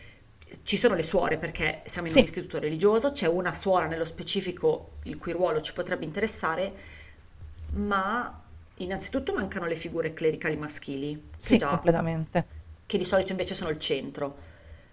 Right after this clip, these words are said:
Speaker 1: Ehm, e in più proprio manca la componente religiosa.
Speaker 2: La presenza che infesta la casa di Veronica e possiede la mente, il corpo di,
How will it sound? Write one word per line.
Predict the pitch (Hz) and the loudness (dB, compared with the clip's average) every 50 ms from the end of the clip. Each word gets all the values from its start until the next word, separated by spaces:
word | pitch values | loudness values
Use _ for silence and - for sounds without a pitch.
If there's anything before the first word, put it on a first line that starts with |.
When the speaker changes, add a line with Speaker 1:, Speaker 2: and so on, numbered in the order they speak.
| - - - | -20 -12 -6
Speaker 1:
Ehm, | - 175 170 160 156 156 151 151 147 147 147 147 147 - - - - | -4 -2 0 0 0 0 0 -2 -2 -4 -6 -8 -10 -12 -14 -4 4
e | - 233 | 6 6
in | 262 262 | 6 6
più | 254 254 285 285 | 4 2 0 -2
proprio | 285 247 196 - 196 175 | 0 -2 -2 -2 -2 -2
manca | 185 196 208 240 | -2 -4 -2 -2
la | 254 214 | -4 -4
componente | - - 180 160 165 180 165 170 185 - 240 | -2 -4 -6 -4 -4 -6 -6 -6 -6 -6 -6
religiosa. | 180 156 143 143 151 175 175 160 143 143 135 147 - - - - - - - | -4 -4 -6 -4 -2 -2 -2 -2 -2 -4 -8 -10 -14 -20 -20 -20 -20 -10 4
Speaker 2:
La | - 175 180 | 12 12 12
presenza | 170 175 165 - - - 302 - 254 | 12 12 12 12 12 12 12 12 10
che | 214 180 | 12 12
infesta | 165 156 165 - - 185 180 - - - 180 | 8 6 8 10 10 12 12 10 10 8 8
la | 151 143 | 8 10
casa | 147 156 165 - 160 | 8 8 10 8 6
di | 151 | 4
Veronica | 139 - - 143 160 160 160 165 170 - - 160 151 156 - - - | 4 4 6 8 8 6 4 0 -2 6 8 12 12 12 10 10 4
e | - 165 165 180 190 - - - - - - - - - - - - | 4 6 8 8 8 8 4 -10 -20 -20 -20 -20 -20 -20 -20 -8 0
possiede | - 151 - - - - - - 220 208 185 - - 147 143 139 - - - - - - - - - - - - - - - - | 0 0 2 2 -4 -4 4 10 10 10 10 10 6 4 0 0 -2 -6 -16 -20 -20 -20 -20 -20 -20 -20 -20 -20 -20 -20 -12 -4
la | 170 165 156 151 | 0 2 4 8
mente, | 160 175 180 156 156 151 - - | 8 8 8 6 4 -4 -4 -6
il | 139 139 - | -6 -6 -2
corpo | - - 170 151 139 - - - - 151 | 6 10 12 12 12 10 6 -6 -6 -6
di, | 139 - - 160 - | -6 -4 -2 -2 -2